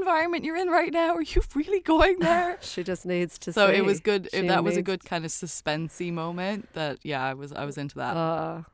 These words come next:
Speaker 2: yeah, it, she, um, that the, the whole walking quietly through zombies, that's definitely a great,
Speaker 1: Mm.
Speaker 2: a, a great, I won't say trope of the genre, but it's always, it's always a good,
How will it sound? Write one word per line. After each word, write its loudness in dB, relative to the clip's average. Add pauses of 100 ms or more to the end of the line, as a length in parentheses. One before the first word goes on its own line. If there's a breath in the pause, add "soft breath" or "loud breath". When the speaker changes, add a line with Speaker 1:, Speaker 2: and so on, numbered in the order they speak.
(1040)
Speaker 2:
yeah, 4
it, -2
she, 2
um, 4 (360)
that 4
the, 2
the 2
whole 2
walking 0
quietly -2
through -4
zombies, -6
that's -6
definitely -2
a -6
great, -4
Speaker 1:
Mm. -6
Speaker 2:
a, -6
a -6
great, -4 (720 soft breath)
I 0
won't 2
say -2
trope -2
of -4
the -2
genre, 0
but -4
it's -8
always, 2
it's -10
always 2
a -2
good, -4